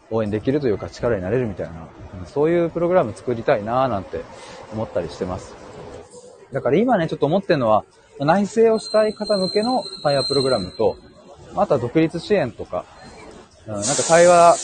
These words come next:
を仕事にしていきたいとかね、まあ、他はなんか自分の趣味をもっともっと広げていきたいみたいな、そういう人たち向けの、うん、プログラムとか、なんかその辺は分けた形で、うん、プログラムを二つ走らせてもいいのかなと思ったりもしております。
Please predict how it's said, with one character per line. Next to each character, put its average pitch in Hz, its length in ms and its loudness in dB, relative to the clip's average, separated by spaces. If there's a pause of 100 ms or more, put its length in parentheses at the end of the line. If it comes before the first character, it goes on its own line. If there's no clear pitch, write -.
(200)
を 156 60 2
仕 - 120 -6
事 147 160 0
に 147 80 -2
し - 40 -16
て 151 100 0
い 139 60 -4
き - 60 -14
た 170 100 4
い 117 80 2
と 95 80 -14
か 85 120 -16
ね、 127 120 -8
ま 135 100 -4
あ、 - 20 -6
他 117 180 -2
は 135 100 4
な 147 80 -2
ん - 20 -2
か 123 80 2
自 107 120 -4
分 127 80 -4
の 135 60 -4
趣 170 160 -4
味 127 140 0
を 95 140 -4 (420)
も 143 80 -2
っ - 20 -6
と 131 80 -6
も 131 80 -2
っ 135 60 -6
と 104 80 -10
広 123 180 0
げ 127 60 0
て 131 100 -4
い 120 80 -2
き - 60 -16
た 165 140 4
い 127 40 0
み 107 60 -8
た 95 100 -10
い 87 40 -10
な、 87 80 -14
そ 196 200 2
う 208 60 2
い 214 100 2
う - 20 2
人 202 120 -2
た 202 100 0
ち 180 140 -8
向 180 100 -2
け 202 140 0
の、 214 180 0 (640)
う 127 140 -4
ん、 - 20 -6
プ 139 100 -2
ロ 135 80 2
グ 135 60 2
ラ 127 80 2
ム 98 100 -8
と 90 80 -18
か、 92 120 -10
な 202 100 0
ん 220 60 -2
か 135 80 -4
そ - 100 -12
の 165 120 -6
辺 180 180 -4
は 170 160 0
分 196 240 0
け - 40 -10 (240)
た 127 100 -10
形 120 360 -6
で、 110 220 0 (680)
う 120 200 -6
ん、 117 80 -8
プ - 120 -6
ロ 131 60 0
グ 139 80 2
ラ 135 80 2
ム 127 80 -4
を - 20 -8
二 160 180 -4
つ 180 120 -6
走 170 220 -4
ら 208 100 0
せ 165 100 -8
て 139 60 -2
も 113 100 -4
い 139 60 -4
い 151 40 -4
の 120 80 -4
か 90 120 -4
な 131 260 2
と 92 140 -4
思 104 220 -6
っ - 20 -16 (100)
た 92 80 -2
り 87 80 -6
も 82 140 -12
し - 80 -20
て 107 120 -6
お 98 80 -2
り 104 80 -6
ま 110 120 -4
す。 - 120 -20